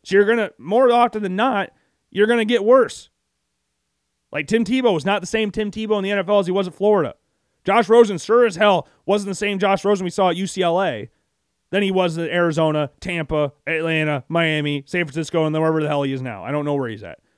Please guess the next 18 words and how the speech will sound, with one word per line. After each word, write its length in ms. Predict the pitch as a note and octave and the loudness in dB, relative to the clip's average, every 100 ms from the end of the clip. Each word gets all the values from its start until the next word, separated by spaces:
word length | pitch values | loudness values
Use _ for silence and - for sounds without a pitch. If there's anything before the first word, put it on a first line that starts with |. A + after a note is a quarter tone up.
| _ _ _ _ _ _ _ _ | _ _ _ _ _ _ _ _
And 100 | - | -2
that's 140 | D#3 F3 | -2 0
not 100 | G3 | 0
in 60 | |
the 80 | F3 | 0
order 220 | E3+ E3 | 0 0
of 60 | D3 | -2
teams 300 | - D#3+ C#3 | -6 -6 -6
he's 140 | A#2 | -6
on. 160 | A#2 G#2+ | -8 -6
I 80 | B2 | -4
don't 160 | C3+ | -4
know 80 | C3 | -4
what 120 | B2+ | -6
team 200 | - G#2+ | -8 -14
he's 100 | G2+ | -14
on 160 | G2+ G2+ | -14 -16
now. 240 | F#2 F#2+ | -16 -16